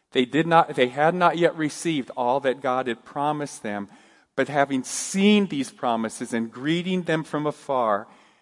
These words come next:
and they acknowledged that they were strangers here on the earth." And they were seeking a homeland, and they desired a better country,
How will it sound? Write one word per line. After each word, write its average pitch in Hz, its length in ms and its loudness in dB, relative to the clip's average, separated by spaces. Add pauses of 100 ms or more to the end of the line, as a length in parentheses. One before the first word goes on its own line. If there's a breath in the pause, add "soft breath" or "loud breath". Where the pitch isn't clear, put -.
(220 soft breath)
and 127 140 -6
they 131 160 4
acknowledged 143 720 4
that 113 160 0
they 123 160 -2
were 110 140 -8
strangers 147 1160 -2
here 101 640 -4 (320 soft breath)
on 110 220 -2
the 95 200 -10
earth." 90 440 -10 (1000)
And 254 120 -4
they 160 120 6
were 151 120 2
seeking 196 480 -2
a 165 80 0
homeland, 143 760 -2
and 123 160 -4
they 165 200 4
desired 160 800 0
a 135 140 -2
better 170 580 6
country, 165 640 -8